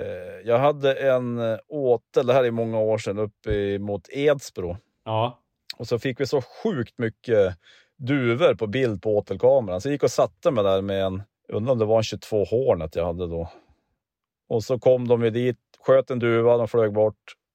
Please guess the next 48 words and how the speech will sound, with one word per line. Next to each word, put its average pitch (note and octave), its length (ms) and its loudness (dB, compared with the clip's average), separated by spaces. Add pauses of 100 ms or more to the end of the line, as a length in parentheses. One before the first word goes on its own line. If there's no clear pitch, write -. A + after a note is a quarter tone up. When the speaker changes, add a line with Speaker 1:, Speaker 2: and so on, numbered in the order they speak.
(580)
Speaker 1:
Och G2 160 -8
så A2+ 120 -4
kom A2+ 200 2
de A2 100 -2
tillbaka, A2 400 2
satt - 240 -4
och G2 80 -2
pickade G#2 320 -2
under G#2 140 -2
spridaren, F#2+ 560 -4
sköt G#2+ 240 2
en G2+ 100 -4
till G#2 320 -2
och G#2 80 -6
så G#2 100 -6
flög G2 200 2
de F2+ 120 -6
bort. F2 220 -4
Speaker 2:
Ja. D3 100 2
Speaker 1:
Och A2 80 0
så G#2 100 -2
gick G2+ 220 -6
det F#2+ 100 -8
så F2+ 60 -8
här F2 80 -6
en F2 80 -12
kvart, G#2+ 260 0
tjugo G#2 280 -4
minuter, G2 440 -4
så F2+ 60 -14
kom G2+ 200 -2
det F#2+ 80 -6
någon F2 140 -6
ny. E2+ 320 -8
Speaker 2:
Ja. G2+ 340 -6
Speaker 1:
Så - 140 -4
jag B2 180 4 (500)
eh, A#2 220 -2
så G#2 120 -6
där C#3+ 140 4
gjorde, B2+ 320 0
det C#3 60 4
där E3+ 80 4
var E3 100 2
ju B2 100 0
faktiskt C3 260 -4
ganska A2+ 240 -2
trevligt. A#2+ 640 -2